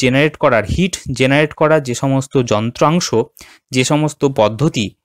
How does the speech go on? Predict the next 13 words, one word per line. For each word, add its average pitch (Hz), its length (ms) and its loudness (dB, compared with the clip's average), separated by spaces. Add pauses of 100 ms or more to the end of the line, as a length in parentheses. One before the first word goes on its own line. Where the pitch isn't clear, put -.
এগুলো 175 360 2
থেকে 120 260 0
কিন্তু 135 380 0
এই 165 160 2
মাইক্রোওয়েভ 117 520 2
ওভেন - 240 2
অনেক 147 380 0
বেশি 139 280 0
অ্যাডভান্স 120 640 -2
এবং 160 280 -2
অনেক 147 300 0
বেশি 117 300 0
ফাস্ট। - 560 0